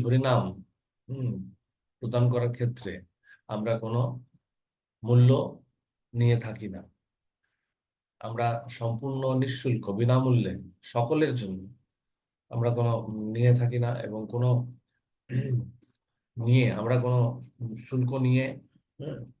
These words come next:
কোনো গুপ্ত মন্ত্র, গোপন মন্ত্র দিয়ে দে-, দেই না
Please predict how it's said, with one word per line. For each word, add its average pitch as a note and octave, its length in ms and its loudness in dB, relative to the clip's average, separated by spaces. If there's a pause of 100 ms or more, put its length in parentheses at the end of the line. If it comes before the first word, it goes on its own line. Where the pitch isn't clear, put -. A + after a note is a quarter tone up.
(420)
কোনো A#2 160 0 (220)
গুপ্ত B2+ 260 -2
মন্ত্র, C3 460 4
গোপন B2 320 0
মন্ত্র B2 340 2 (100)
দিয়ে A#2+ 280 -2 (160)
দে-, A2 220 -6
দেই A#2 180 0
না B2 140 2